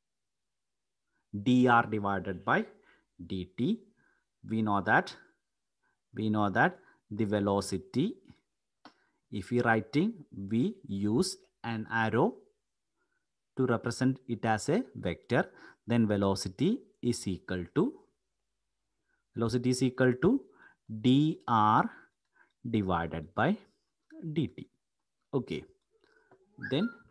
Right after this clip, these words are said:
d by dt of, we know that R vector is equal to what? D by dt of X I plus Y J plus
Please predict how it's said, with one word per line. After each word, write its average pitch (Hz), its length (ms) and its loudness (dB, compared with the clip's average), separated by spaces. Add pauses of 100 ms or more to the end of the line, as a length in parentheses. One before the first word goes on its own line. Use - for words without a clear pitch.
(960)
d 120 300 0
by 123 300 2
dt 127 460 2
of, 156 300 2 (280)
we 120 160 2
know 123 220 4
that 127 260 2
R 110 260 4
vector 113 340 -2
is 113 160 -4
equal 113 300 -2
to 170 80 -4
what? 104 340 0 (840)
D 113 160 0
by 98 240 0
dt 98 460 -4
of 123 340 0 (1500)
X 131 320 -2
I 107 300 2 (720)
plus 123 400 0 (680)
Y 98 420 0
J 147 320 0 (920)
plus 143 400 0